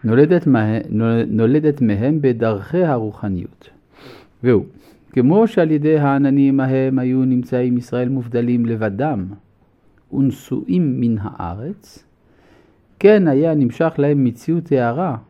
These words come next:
המשכנת אותם לבד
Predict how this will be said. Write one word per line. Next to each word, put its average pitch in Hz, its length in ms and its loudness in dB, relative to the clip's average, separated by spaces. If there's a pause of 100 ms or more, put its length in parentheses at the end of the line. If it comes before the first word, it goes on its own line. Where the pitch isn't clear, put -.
(100)
המשכנת 131 1300 -4
אותם 151 440 -4 (100)
לבד 110 600 -4